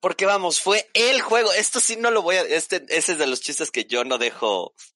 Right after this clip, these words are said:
yo no dejo morir. La cagaron tan duro que fue el, gracias a ese juego por el cual empezaron a monitorear las microtransacciones y el que la cagaron, se vieron tan pinches greedy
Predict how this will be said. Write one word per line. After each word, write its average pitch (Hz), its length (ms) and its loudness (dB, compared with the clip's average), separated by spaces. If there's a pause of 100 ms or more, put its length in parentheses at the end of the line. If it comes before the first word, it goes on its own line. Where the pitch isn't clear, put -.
(880)
yo 180 280 0
no 180 160 2
dejo 135 760 2
morir. 143 500 0 (760)
La 180 200 2
cagaron 277 640 2
tan 262 320 2
duro 185 440 2 (500)
que 208 80 0
fue 254 440 2
el, 202 200 2
gracias 247 520 2
a 240 100 4
ese 240 180 0
juego 226 380 2
por 214 140 2
el 190 120 2
cual 202 200 2
empezaron 214 640 0
a 254 60 2
monitorear 175 840 2
las 175 300 0
microtransacciones 160 1300 0
y 135 100 -2
el 135 140 0
que 139 220 0 (420)
la 175 140 -2
cagaron, 233 500 0
se - 160 -4
vieron 208 300 -2
tan 214 320 0
pinches 180 380 -6
greedy 165 280 -2